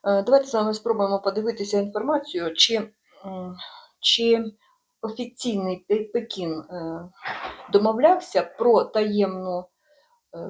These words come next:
таємну, ну, скажімо так, згоду на вербування їхніх, е, громадян, їх громадян, да? Давайте подивимося. Е, офіційно від-, віднікуються. Е,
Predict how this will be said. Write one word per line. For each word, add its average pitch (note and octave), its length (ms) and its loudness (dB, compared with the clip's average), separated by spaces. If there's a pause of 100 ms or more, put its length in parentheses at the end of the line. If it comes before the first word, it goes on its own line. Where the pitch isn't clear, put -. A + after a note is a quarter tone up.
(420)
таємну, F#3+ 920 -2 (120)
ну, F#3 160 -18
скажімо F3+ 320 -12
так, E3+ 140 -6
згоду F#3+ 540 0
на F#3 120 -2
вербування F#3 560 0
їхніх, G3 560 -10
е, E3 200 -8 (680)
громадян, F#3 440 -2 (100)
їх F#3+ 160 -4
громадян, F3+ 520 -8
да? A3 160 -6 (1000)
Давайте F#3 300 2
подивимося. D#3 680 -8 (440)
Е, E3+ 220 0 (520)
офіційно C#4 600 4
від-, G3+ 220 -6
віднікуються. G3 1300 -2
Е, D#4 100 -4